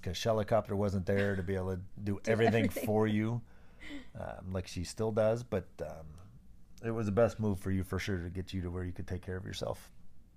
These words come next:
Speaker 2: Yeah. How was it just in with us not being here? Obviously sad, right? All your life
Speaker 1: Well,
Speaker 2: is
Speaker 1: it
Speaker 2: never
Speaker 1: is.
Speaker 2: the same.
Speaker 1: It is, but it's different now than it was when, like, when I moved away and went to college. If I wanted to call my parents, I had to call collect.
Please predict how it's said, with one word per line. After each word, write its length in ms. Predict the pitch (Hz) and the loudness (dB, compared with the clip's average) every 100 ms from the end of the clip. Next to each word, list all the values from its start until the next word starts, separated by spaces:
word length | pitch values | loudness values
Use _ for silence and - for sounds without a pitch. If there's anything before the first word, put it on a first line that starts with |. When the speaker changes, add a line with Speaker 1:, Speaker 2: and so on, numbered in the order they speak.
| - | -14
Speaker 2:
Yeah. 220 | 226 269 254 - - - - - - - - - - - 240 | -8 -8 -10 -14 -14 -14 -16 -18 -16 -16 -14 -16 -14 -12 4
How 180 | 233 240 | 8 8
was 180 | 247 | 10
it 240 | 240 214 - - - | 6 6 0 -6 -6
just 380 | 214 190 - - - | -2 -2 -2 -8 -2
in 280 | 208 196 - | -2 -2 -4
with 180 | 196 196 | 0 4
us 260 | 185 - - - | 2 0 -12 -8
not 300 | 202 190 175 | 0 2 2
being 240 | 180 208 185 | 2 0 0
here? 280 | 165 156 - | -4 -4 -6
Obviously 360 | 196 180 147 151 | -4 -4 -6 -10
sad, 320 | - 165 160 | -8 -8 -6
right? 180 | 165 196 | -2 -2
All 80 | 175 | 0
your 120 | 175 165 | -4 -4
life 140 | 170 | 4
Speaker 1:
Well, 180 | 220 160 | 10 12
Speaker 2:
is 40 | |
Speaker 1:
it 20 | 131 | 12
Speaker 2:
never 100 | 120 | 12
Speaker 1:
is. 60 | 104 | 8
Speaker 2:
the 40 | |
same. 340 | - 185 180 170 - - | 0 -4 -6 -8 -12 -4
Speaker 1:
It 140 | 190 131 | 2 6
is, 200 | 113 101 | 6 6
but 220 | 135 127 - - - - - | 2 2 -10 -14 -14 -12 0
it's 240 | 156 - | 0 2
different 360 | - 160 160 127 | 8 8 8 8
now 220 | 131 127 | 10 10
than 120 | 127 | 8
it 60 | 113 | 6
was 220 | 123 101 | 6 6
when, 280 | 107 95 98 - - - | 4 2 -2 -4 -6 0
like, 180 | 123 117 | 2 6
when 100 | 120 | 8
I 80 | 127 | 8
moved 200 | 123 113 | 8 8
away 160 | 110 | 8
and 80 | 110 | 8
went 120 | 107 | 6
to 60 | 98 | 6
college. 540 | 110 98 98 98 - | 8 8 8 2 -4
If 140 | 98 110 | 0 2
I 40 | |
wanted 240 | 107 104 101 | 2 2 0
to 60 | |
call 220 | 98 104 | 0 2
my 120 | 95 92 | 2 0
parents, 360 | 107 101 95 | 0 0 2
I 40 | 101 | 0
had 60 | |
to 40 | 95 | 2
call 200 | - 92 | 2 2
collect. 480 | - 98 95 - | 2 2 2 0